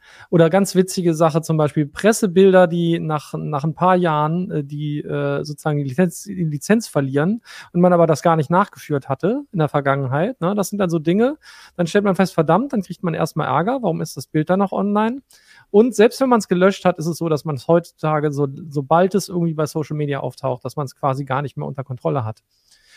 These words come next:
Oder es schlecht unter Kontrolle hat. Also hat man's auf den eigenen Kanälen geteilt, ist es woanders geteilt worden?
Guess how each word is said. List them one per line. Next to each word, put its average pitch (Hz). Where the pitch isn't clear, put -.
Oder 165
es 147
schlecht 196
unter 151
Kontrolle 127
hat. 117
Also 135
hat 147
man's 135
auf 123
den 143
eigenen 170
Kanälen 147
geteilt, 139
ist -
es -
woanders 170
geteilt 143
worden? 139